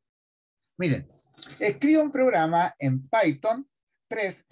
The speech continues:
que solicita el ingreso de una frase no vacía, pero que contenga las cinco vocales del alfabet-, del alfabeto.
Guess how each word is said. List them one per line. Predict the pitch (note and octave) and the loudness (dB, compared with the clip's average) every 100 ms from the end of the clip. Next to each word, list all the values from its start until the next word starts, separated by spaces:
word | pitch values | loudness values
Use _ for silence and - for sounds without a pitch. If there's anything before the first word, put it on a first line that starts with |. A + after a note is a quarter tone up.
| _ | _
que | F3 D#3+ | -6 -6
solicita | F3+ F3 D3 C4 C4+ | -4 -6 -6 -4 -2
el | A#3 | -2
ingreso | G3+ G3+ A#3+ A#3+ | -4 -4 -4 -4
de | G#3+ | -4
una | F#3 | -4
frase | D#3 A3+ A#3 - F3 | 0 -2 -2 -6 -12
no | F#3+ D4 F4 | -4 -2 0
vacía, | D#4+ - E4 A2+ - _ _ _ _ - | -4 -8 -8 -8 -10 _ _ _ _ -6
pero | F#3+ F#3 E3+ | -4 -4 -6
que | F#3 | -6
contenga | F3+ F3 - B3+ D4 B3+ A3+ | -4 -6 -2 -2 0 -2 -2
las | D3 C#3+ C#3 - - | -2 0 -2 -6 -2
cinco | A#3 A3+ A3+ A3+ A3 G3+ | 0 2 0 -2 -6 -6
vocales | D#3 D3 - D#3 E3+ F3+ F3 | -6 -6 -2 0 0 -2 -4
del | F3+ | -6
alfabet-, | F3+ C3+ G3+ G3+ D#3 | -6 -6 -4 -4 -4
del | F3 | -4
alfabeto. | F3+ C#3+ G3+ G#3+ - F2 | -4 -4 -4 -4 -8 -14